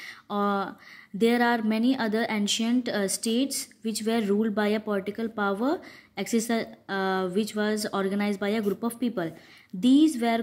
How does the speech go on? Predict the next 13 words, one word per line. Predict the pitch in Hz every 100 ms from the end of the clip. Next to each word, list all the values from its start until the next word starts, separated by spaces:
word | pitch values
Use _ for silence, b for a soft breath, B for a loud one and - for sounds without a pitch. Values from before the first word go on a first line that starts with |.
| 233
called | 220 208
ganas | 190 196 214 269 277 -
or | 202 202 202 202 B - 190
ganarajyas | 214 220 208 190 180 190 202 262 269 -
or | 202 202 226 208 190
ganasanghas, | 202 214 220 190 180 185 277 277 B B _ -
termed | 226 240 277 330 B B B
that | 202 180 202 208 220 -
are | 208 196
generally | 190 208 208 220 247
translated | 240 196 190 208 202 214 -
as | 196 196 196
republic. | 190 185 156 160